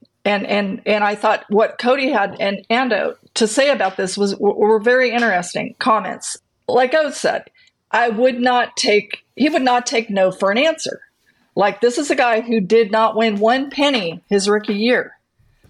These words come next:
And he, you know, is, is, takes a job sharing a single wide trailer with no indoor plumbing with fourteen guys, poisoning prairie dogs in South Dakota on a government contract, right? And, and all he does in that bed every night,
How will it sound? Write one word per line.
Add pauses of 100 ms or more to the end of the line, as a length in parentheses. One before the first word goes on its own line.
(360)
And
he, (100)
you
know, (260)
is,
is,
takes
a
job (640)
sharing
a
single
wide
trailer
with
no
indoor
plumbing
with
fourteen
guys, (140)
poisoning
prairie
dogs
in
South
Dakota
on
a
government
contract,
right?
And,
and
all
he
does
in
that
bed
every
night,